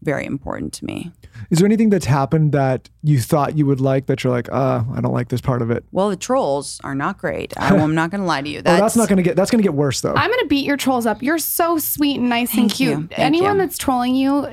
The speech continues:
Speaker 3: come, come deal with me in
Speaker 1: Oh
Speaker 3: my
Speaker 1: my
Speaker 3: D Ms.
Speaker 1: God. And it's fine. I, like,
Speaker 2: That's gonna,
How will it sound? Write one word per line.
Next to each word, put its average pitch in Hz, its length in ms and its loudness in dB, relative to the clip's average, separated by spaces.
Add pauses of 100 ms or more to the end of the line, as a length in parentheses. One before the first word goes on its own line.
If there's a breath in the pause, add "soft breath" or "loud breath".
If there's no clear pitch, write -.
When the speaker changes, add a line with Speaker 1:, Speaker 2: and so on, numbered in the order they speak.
(140)
Speaker 3:
come, 277 360 0
come 302 260 2
deal 320 180 2
with 294 140 -2
me 233 180 2
in 202 60 4
Speaker 1:
Oh 208 40 6
Speaker 3:
my 202 160 4
Speaker 1:
my - 0 -
Speaker 3:
D 143 100 2
Ms. 135 180 0
Speaker 1:
God. 147 340 0
And 240 140 -2
it's 262 160 -4
fine. 170 300 0
I, 170 100 0
like, 165 140 2
Speaker 2:
That's 196 160 2
gonna, 247 180 4